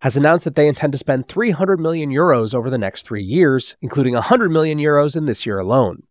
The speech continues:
The goal, they say, is to become, quote, "the industry's first A I-powered intelligence system," whatever that means.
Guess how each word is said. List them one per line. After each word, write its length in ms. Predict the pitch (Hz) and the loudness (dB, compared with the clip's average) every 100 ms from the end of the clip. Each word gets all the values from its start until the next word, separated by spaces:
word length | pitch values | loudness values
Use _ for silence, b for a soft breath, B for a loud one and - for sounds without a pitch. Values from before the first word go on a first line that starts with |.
| _ - | _ -6
The 80 | |
goal, 180 | 117 165 | 2 4
they 160 | 156 151 | 4 2
say, 300 | - 147 143 | 4 2 2
is 260 | - 135 | -2 -8
to 120 | - 120 | -8 -10
become, 480 | 117 - 147 143 | -10 -2 0 0
quote, 360 | - 143 139 123 | 0 0 0 -6
"the 140 | 123 - | -10 -4
industry's 480 | 185 175 - 151 | -2 -2 -2 -4
first 380 | - 220 214 - - | -2 0 0 -2 -2
A 120 | 131 | 0
I-powered 480 | 131 - 113 104 104 | -2 -2 -2 -2 -6
intelligence 580 | 101 - 220 156 156 | -2 2 2 2 -4
system," 360 | 175 151 175 160 | -4 -4 -4 -4
whatever 440 | - 170 131 95 | -4 -2 -2 -2
that 160 | 87 87 | -8 -6
means. 520 | 113 117 87 - - | -6 -6 -8 -8 -8